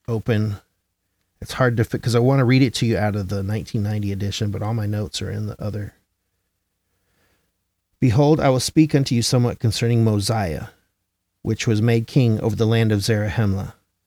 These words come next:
Th-, this is your introduction to what's gonna happen. Let's jump to twenty-two. And they d-, uh, so, uh, Mosiah was warned of God,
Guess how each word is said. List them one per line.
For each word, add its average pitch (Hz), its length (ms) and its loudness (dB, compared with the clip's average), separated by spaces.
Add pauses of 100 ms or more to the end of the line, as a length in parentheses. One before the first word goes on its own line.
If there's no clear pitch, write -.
(1080)
Th-, - 140 -14
this 113 480 -2
is 117 120 0
your 113 120 0
introduction 113 600 0
to 101 120 -2
what's 104 240 -6
gonna 104 180 -2
happen. 98 240 -4
Let's 101 160 -4
jump 113 240 -4
to 104 80 -8
twenty-two. 107 460 -2
And 107 120 2
they 120 80 4
d-, 117 260 -2
uh, - 40 -4
so, 123 340 4
uh, 110 460 0 (960)
Mosiah 139 600 2
was 120 180 2
warned 117 420 2
of 107 140 -2
God, 101 460 -2